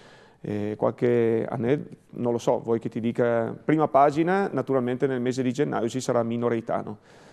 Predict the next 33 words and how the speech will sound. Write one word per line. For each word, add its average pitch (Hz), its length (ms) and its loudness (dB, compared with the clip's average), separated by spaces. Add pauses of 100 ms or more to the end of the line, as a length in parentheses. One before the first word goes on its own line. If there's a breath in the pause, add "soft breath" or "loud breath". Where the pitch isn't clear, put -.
(200 loud breath)
conosciuto 107 400 -4
più 117 120 -2
volte, 117 380 2
più 113 160 2
anni 113 180 2
a 117 60 -2
Sanremo, 117 440 0
anche 113 260 -4
proprio 113 800 -2
gli 110 120 -8
ultimi 117 340 -4
giorni, 143 480 0
la - 120 -4
sua 120 160 -6
forza 113 720 -2 (440 soft breath)
di 107 140 -2
vivere 123 720 2
mi 117 280 -4
ha, 113 80 -2
mi 117 140 0
ha 117 60 2
contagiato 120 760 2
sinceramente 117 960 -2
e 113 320 -2
l'ho 113 120 -4
voluto 117 260 -2
dedicare 110 380 -4
a - 20 -6
lui. 110 160 -8 (300 loud breath)
Ci - 120 -18
sarà 110 180 0
Marco 110 280 -4
Pantani, 151 600 2